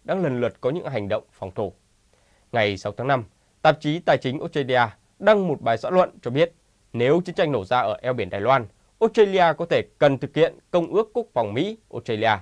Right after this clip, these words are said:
New Zealand để hỗ trợ Mỹ bảo vệ Đài Loan. Ngày ba tháng năm,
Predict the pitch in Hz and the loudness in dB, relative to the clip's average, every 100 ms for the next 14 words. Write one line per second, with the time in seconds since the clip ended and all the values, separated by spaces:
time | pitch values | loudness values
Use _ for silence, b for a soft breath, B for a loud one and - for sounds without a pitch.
0 | - 123 143 135 147 139 104 _ _ _ | -4 -2 -2 2 2 2 0 _ _ _
1 | 101 98 165 185 170 170 208 - 143 107 | -8 -2 0 2 0 0 -6 -12 -4 -4
2 | 90 _ 101 95 92 104 92 _ _ _ | -4 _ -12 -10 -4 -4 -4 _ _ _
3 | _ _ _ _ _ _ _ 143 151 185 | _ _ _ _ _ _ _ 2 4 4
4 | 196 175 208 180 | 2 0 0 0